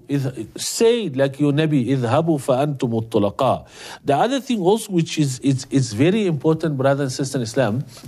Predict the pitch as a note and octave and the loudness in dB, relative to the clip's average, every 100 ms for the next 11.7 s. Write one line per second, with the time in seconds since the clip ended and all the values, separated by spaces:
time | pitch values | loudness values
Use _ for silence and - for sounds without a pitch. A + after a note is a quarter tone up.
0 | - - - - - - D3 C#3+ C3 B3 | -14 -12 -10 -12 -12 -2 2 2 4 2
1 | A3 - A#2+ A2 A#2 - A#2 A#2 E3 C3 | 2 -2 0 0 0 -2 0 2 2 2
2 | A2 F#2+ - - - - _ A3 A#3 C4 | -2 -2 -4 -16 -20 -20 _ 0 2 0
3 | B3+ - C3+ - G3 A#2+ F2 - - - | -2 -2 -2 2 4 4 -2 -10 -16 -20
4 | - - - G3+ D4 C#4 G3+ G3+ F#3+ E3 | -20 -20 -2 0 2 2 0 -2 2 4
5 | D3 D3 A2+ B2+ F#3+ F3 C#3 B2+ E3 - | 4 2 0 0 0 0 0 0 -2 -6
6 | - - - - - - _ F#3 G3+ G3 | -18 -20 -20 -20 -18 -20 _ 0 0 -2
7 | D#3+ F3+ F#3 - A#3 G#3+ E3 D#3+ C#3 D3+ | 0 2 2 2 0 2 2 2 2 2
8 | C#3+ F3+ F#3 G2+ C#3+ E3 D3 A#2 G#2+ - | 2 0 0 0 2 2 -2 -2 -4 -6
9 | - - - - - - - - - - | -8 -10 -20 -20 -20 -20 -20 -20 -16 -12
10 | - - E3+ F#3 E3 G3+ B3+ C4 G#3+ F3 | -12 -4 -2 -2 -2 0 0 -2 0 0
11 | E3+ D3+ - C3 A#2+ E3+ | 2 0 2 2 2 -2